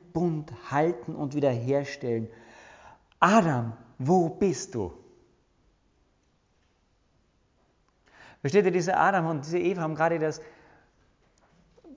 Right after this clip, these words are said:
das Unvorstellbarste gemacht, was man überhaupt sich vorstellen kann.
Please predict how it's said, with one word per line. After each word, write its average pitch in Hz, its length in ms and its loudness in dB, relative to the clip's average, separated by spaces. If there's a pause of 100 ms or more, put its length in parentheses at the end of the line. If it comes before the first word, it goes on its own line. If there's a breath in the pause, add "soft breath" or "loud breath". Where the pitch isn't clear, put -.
das 156 220 -6
Unvorstellbarste 190 1400 6
gemacht, 151 380 4
was 156 160 -2
man 151 80 0
überhaupt 143 220 4
sich 139 140 -6
vorstellen 120 520 2
kann. 90 240 -12